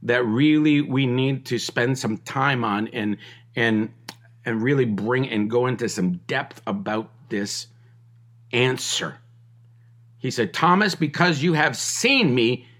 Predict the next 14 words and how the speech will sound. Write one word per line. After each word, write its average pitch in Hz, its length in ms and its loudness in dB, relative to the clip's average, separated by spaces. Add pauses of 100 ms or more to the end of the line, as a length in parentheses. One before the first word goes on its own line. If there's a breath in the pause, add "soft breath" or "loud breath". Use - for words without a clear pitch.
you 127 140 2
have 147 180 4
believed. 160 380 4
But 139 260 6
blessed 220 840 4 (420 loud breath)
are 175 240 6
those 190 580 4
who 208 220 4
have 151 360 4
not 214 440 4
seen 147 540 0
and 143 280 2
yet 131 380 0
believed." 101 500 -2